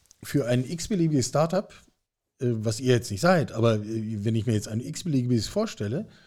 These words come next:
äh, wäre das ja eine völlig erfreuliche, aber unspektakuläre Geschichte. Man guckt, wo was geht und da, wo was geht, da macht man ein bisschen mehr und dann macht man noch ein bisschen mehr und wächst so seinen Weg dahin.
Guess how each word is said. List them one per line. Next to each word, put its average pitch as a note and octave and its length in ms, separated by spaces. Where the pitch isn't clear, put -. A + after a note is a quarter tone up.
äh, C#3 60
wäre G#2+ 520
das A#2+ 200
ja A#2 120
eine A2+ 180
völlig C3+ 480
erfreuliche, D3+ 580
aber A#2+ 220
unspektakuläre B2 880
Geschichte. G#2+ 420
Man G2 120
guckt, F#3 360
wo G#2+ 220
was F2+ 180
geht G#3+ 320
und B2 300
da, A#2 120
wo G#2+ 120
was G2 160
geht, F#3+ 240
da C#3 60
macht A#2 220
man A2 120
ein - 20
bisschen G2 320
mehr F3 220
und B2 200
dann G#2 140
macht G#2 220
man F#2 100
noch C3+ 140
ein F3 100
bisschen B2+ 300
mehr A#2+ 240
und G#2 160
wächst A#2+ 300
so G2 200
seinen G2 360
Weg G#2+ 180
dahin. A2 320